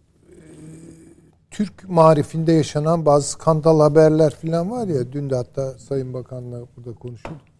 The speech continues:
Yani mesela işte bir öğrenci hocasına tokat atıyor. Bu haber oluyor ve öyle bir haber oluyor ki yani tamam Türk eğitiminde bütün öğrenciler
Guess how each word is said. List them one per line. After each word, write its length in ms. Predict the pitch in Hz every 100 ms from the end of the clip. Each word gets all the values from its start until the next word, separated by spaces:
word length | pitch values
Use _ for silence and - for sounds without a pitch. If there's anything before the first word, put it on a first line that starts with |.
| _ _ _ _ _ _ -
Yani 160 | 139
mesela 340 | 151 147 135 139
işte 360 | 143 151 147 - _ _
bir 80 | 175
öğrenci 520 | 165 156 156 143 151
hocasına 640 | 165 143 151 147 120 156 170
tokat 400 | - - 147 127
atıyor. 340 | 107 - 95 _ _ _ _ _ _ _ _ _ _ _ _ _ _ _ _
Bu 260 | - 127 127
haber 280 | 147 180 247
oluyor 400 | 247 208 208 226 -
ve 180 | 117 156 -
öyle 300 | 131 147 247
bir 60 |
haber 320 | 202 160 147
oluyor 380 | 123 110 131 285
ki 120 | - 160
yani 440 | 139 147 135 139
tamam 380 | - 180 170 127 -
Türk 260 | 226 190
eğitiminde 680 | 143 131 - 127 117 127 151
bütün 260 | 220 170
öğrenciler 800 | 156 165 143 131 113 120 120 -